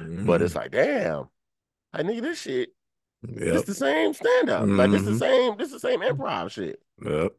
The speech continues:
Speaker 2: You went from a car to a spaceship. Like, like, damn, like, shit, what the fuck? You know what I'm saying? So it's like, damn.
Speaker 1: Mm-hmm.
Speaker 2: And my thing is that if you are going to do that, give credit to that individual. You know what I'm saying? Like,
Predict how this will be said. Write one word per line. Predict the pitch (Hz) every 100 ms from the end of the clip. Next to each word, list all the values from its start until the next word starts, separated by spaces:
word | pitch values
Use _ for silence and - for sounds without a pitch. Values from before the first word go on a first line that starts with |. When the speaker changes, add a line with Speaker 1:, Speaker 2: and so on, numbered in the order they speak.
| -
Speaker 2:
You | 156
went | 151
from | 135 110
a |
car | - 220
to | 277 240
a | 208
spaceship. | 254 294 - 92
Like, | 98 117
like, | 180 135
damn, | 139 160 165
like, | 113 135
shit, | - 254
what | -
the | -
fuck? | - 151 -
You | 120 160
know |
what | 156
I'm |
saying? | 156 156
So | 151 131
it's | 156
like, | 101
damn. | 139 214 117
Speaker 1:
Mm-hmm. | 80 76 _ _ -
Speaker 2:
And | 123
my | -
thing | 135 120
is | 113 101
that | 82 -
if | 135 135
you | 120 120
are | - 101 113 104 95 80
going | 82 101 95 95
to | 92
do | 82 101
that, | 107 107 92 _ _ _ -
give | 104 107
credit | - 113 107 92 -
to | 87
that | 90
individual. | 85 85 85 87 78 71
You | 73
know | 95
what | 90
I'm |
saying? | 95 90
Like, | 80 80 76